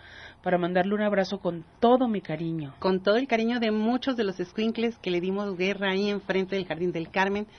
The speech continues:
Speaker 2: que fue el primer lugar de la Biblioteca Franklin. Y también a Lupita Servín, una comis, porque, pues, este, cuando se enteró que iba a tratar el Hospicio Cabañas, pues,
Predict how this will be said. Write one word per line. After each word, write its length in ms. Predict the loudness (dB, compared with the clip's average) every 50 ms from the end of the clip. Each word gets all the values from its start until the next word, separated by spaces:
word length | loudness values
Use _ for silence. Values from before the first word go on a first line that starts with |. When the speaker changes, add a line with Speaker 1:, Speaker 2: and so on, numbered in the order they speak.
| -20 -20 -20 -20 -20 -20 -10 -4
Speaker 2:
que 140 | -4 -4 -2
fue 180 | 0 0 0
el 80 | 0 0
primer 240 | 0 0 0 0 0
lugar 220 | 0 2 0 0
de 100 | 0 0
la 80 | 0 0
Biblioteca 520 | 0 -2 -4 -4 -4 -6 -6 -6 -6 -6
Franklin. 500 | -6 -4 -4 -4 -4 -4 -4 -6 -6 -6 -8 -14 -20 -20 _ -20 -20 -20 -20 -20 -20 -14 -6 -2
Y 140 | 0 0
también 540 | 4 4 4 6 6 4 4 4 4 4 4
a 60 | 4
Lupita 380 | 4 2 2 -2 -2 -2 -2 -2
Servín, 440 | 0 0 0 0 2 2 4 4 4
una 260 | 4 4 2 2 0
comis, 420 | 2 0 2 2 4 2 2 0 -2 -4 -2
porque, 520 | 2 2 4 2 2 -2 -4 -2 -2 -2 0
pues, 200 | -2 -2 -2 -2 -2
este, 800 | -2 -2 -2 -4 -8 -4 -2 0 0 2 0 0 0 0 -2 -2 -2
cuando 200 | -2 -2 0 0
se 80 | 0 -2
enteró 280 | 0 0 0 -2 -2
que 100 | -2 -2
iba 80 | -2 -2
a 40 | -2
tratar 320 | -2 -2 0 0 0 2
el 200 | 2 0 0 -2
Hospicio 400 | -4 -6 -6 -10 -6 -4 -4 -2
Cabañas, 560 | 0 0 2 2 2 0 0 0 -2 -4 -6 -12 -20 -20 -20 -20 -20 -20 -12 -4
pues, 200 | -2 0 0 0